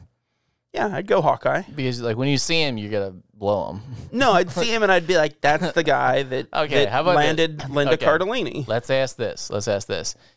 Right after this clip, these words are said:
Speaker 2: You pick 'em, but if <laughs> he's, if they get hard, you have to blow 'em too.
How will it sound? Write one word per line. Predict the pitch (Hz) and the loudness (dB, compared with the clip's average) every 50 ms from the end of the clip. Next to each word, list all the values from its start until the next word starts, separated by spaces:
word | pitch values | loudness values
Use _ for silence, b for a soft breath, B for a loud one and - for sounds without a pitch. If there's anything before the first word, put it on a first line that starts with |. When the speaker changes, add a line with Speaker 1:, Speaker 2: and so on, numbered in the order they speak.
| b b _ | b b _
Speaker 2:
You | 107 104 | -8 -2
pick | - - 147 151 - - | 0 2 2 2 0 -2
'em, | 127 98 92 92 95 - _ _ | -6 -8 -8 -12 -16 -20 _ _
but | - 110 107 104 101 - - | 0 2 2 2 0 -2 -2
if | 107 104 101 - - - | 0 0 0 -4 -8 -4
<laughs> | |
he's, | - - 190 202 156 156 - 190 | -2 2 2 2 0 0 -2 0
if | 185 151 - 160 139 | -2 -2 -2 -2 -2
they | 151 143 143 | -2 -2 0
get | 135 139 139 139 123 | 0 -2 -2 -2 -2
hard, | 127 139 151 156 147 139 131 123 120 113 - _ _ - | 0 2 4 4 4 4 2 0 -4 -8 -12 _ _ -4
you | 107 113 113 | 0 2 2
have | 110 107 - | 2 0 0
to | - 104 | -4 -6
blow | 95 98 104 107 110 104 98 95 | -4 -2 0 2 2 2 0 -2
'em | 95 101 | -6 -10
too. | - - 113 107 90 | -6 -4 -4 -4 -4